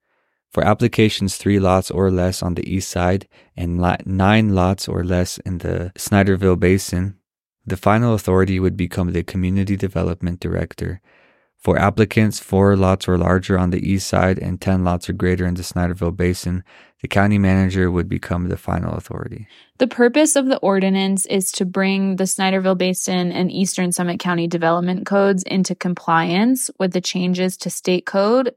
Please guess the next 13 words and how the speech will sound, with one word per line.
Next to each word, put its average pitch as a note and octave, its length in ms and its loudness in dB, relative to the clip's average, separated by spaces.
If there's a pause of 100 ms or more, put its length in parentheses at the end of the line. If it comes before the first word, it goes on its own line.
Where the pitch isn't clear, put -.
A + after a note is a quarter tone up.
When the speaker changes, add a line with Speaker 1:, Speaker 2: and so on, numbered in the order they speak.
Speaker 2:
made F#3 440 0
in F3+ 180 -4
Senate F#3 320 -2
Bill F3 240 2
one F#3 280 0
seventy-four F3+ 960 0 (400)
back F3 360 2
in F#3 180 -2
the F3 80 -4
twenty F3+ 320 -4
twenty-three F3+ 720 -2
legislative E3 600 -2
session. F#3+ 640 -4